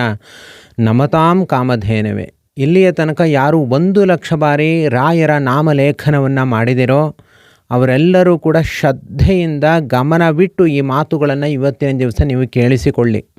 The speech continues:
ಅಥವಾ ಯಾರು ಬರಿತಾ ಇದ್ದೀರೋ, ಯಾರು ಹತ್ತು ಲಕ್ಷದ ಕಡೆಗೆ ನಾಮಲೇಖನವನ್ನ ಮಾಡ್ಲಿಕ್ಕೆ ಪ್ರಾರಂಭ ಮಾಡಿದಿರೋ ಅವರೆಲ್ಲರೂ ಕೂಡ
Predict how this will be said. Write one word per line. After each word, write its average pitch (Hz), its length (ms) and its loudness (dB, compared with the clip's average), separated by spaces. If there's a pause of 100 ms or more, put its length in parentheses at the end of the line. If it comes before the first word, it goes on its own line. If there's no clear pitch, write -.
(1040)
ಅಥವಾ 160 540 0
ಯಾರು 143 380 0
ಬರಿತಾ 147 440 0
ಇದ್ದೀರೋ, 160 420 -2
ಯಾರು 165 380 0
ಹತ್ತು 156 420 0
ಲಕ್ಷದ 180 420 0
ಕಡೆಗೆ 143 800 0 (1040)
ನಾಮಲೇಖನವನ್ನ 147 960 0 (180)
ಮಾಡ್ಲಿಕ್ಕೆ 139 540 0
ಪ್ರಾರಂಭ 139 460 0
ಮಾಡಿದಿರೋ 131 520 0
ಅವರೆಲ್ಲರೂ 160 840 2
ಕೂಡ 143 180 -4